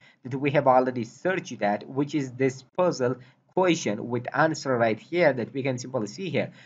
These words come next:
So the complete question, uh, U R L for this article or for this puzzle, we can simply just copy that and we can simply lock it right here on this page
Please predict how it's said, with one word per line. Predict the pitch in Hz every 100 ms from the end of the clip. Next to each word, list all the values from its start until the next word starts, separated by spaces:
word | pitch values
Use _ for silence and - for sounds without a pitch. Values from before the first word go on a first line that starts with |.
| _
So | - 147
the | 127
complete | - 127 127 190 202 - -
question, | _ 170 180 175 139 _ -
uh, | 139
U | 123 127 185
R | 185
L | 143 131 135
for | - 123
this | 107 135 151 151 - - _ _ _ _ _ -
article | 160 196 156 135 107 139 147 _ _ -
or | 170
for | - 123
this | 120 175
puzzle, | - 170 180 135
we | 117 127
can | 147 151
simply | 160 156 151
just | 131 131 -
copy | 110 143 175 151
that | 107 110 135 - _
and | 117 117
we | 156
can | 156 156
simply | 151 135 135
lock | 110 101 120 131 131
it | 120 - 135
right | 123 110
here | 104 - 120 113
on | 123 101
this | 104 -
page | - 170 123 -